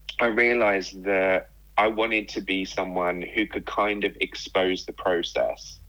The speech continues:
and champion that it's, um, well, that it is a process and that we just, we take one stage at a time and that it's okay if things change.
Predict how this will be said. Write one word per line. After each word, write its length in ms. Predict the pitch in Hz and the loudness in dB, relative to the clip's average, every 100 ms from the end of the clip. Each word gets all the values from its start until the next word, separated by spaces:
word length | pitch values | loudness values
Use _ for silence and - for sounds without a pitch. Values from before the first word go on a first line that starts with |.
| - - - - - | -20 -20 -20 -20 -6
and 200 | 87 90 | -4 -2
champion 680 | 92 98 95 90 95 87 90 | 0 0 0 -2 -2 -2 -4
that 280 | 87 85 82 - - - | -2 0 0 -6 -10 -6
it's, 400 | 92 - - - | -4 -6 -16 -6
um, 680 | 87 85 82 - - 90 87 - - - - - | -2 -2 -4 -10 -12 -12 -14 -18 -20 -20 -18 -2
well, 200 | 110 92 | 0 4
that 140 | 110 | 4
it 140 | 107 107 | 4 4
is 140 | 98 | 0
a 40 | 107 | 0
process 680 | 120 127 - 190 - - - 101 | 0 0 0 -2 -4 -16 -8 -4
and 200 | 101 185 | -2 -2
that 100 | - | -2
we 100 | 98 | -2
just, 300 | - - - - - - - - | -4 -6 -16 -20 -20 -20 -20 -6
we 100 | 110 | -2
take 240 | 104 95 | 0 2
one 240 | 98 95 95 | 2 0 -4
stage 540 | - 92 92 90 87 | -4 0 2 0 0
at 120 | - 87 | -2 -2
a 40 | |
time 720 | - 110 110 110 107 104 104 - | -4 -2 0 2 0 -2 -4 -2
and 320 | 87 87 90 87 | -2 -2 -4 -2
that 280 | 90 85 - - | 0 0 -4 -10
it's 160 | 101 - | -6 -2
okay 420 | 107 95 104 98 | 0 0 0 0
if 100 | - | 0
things 300 | 98 90 85 | -6 -6 -6
change. 840 | - 120 117 117 113 117 110 - | -4 0 0 0 -4 -6 -8 -8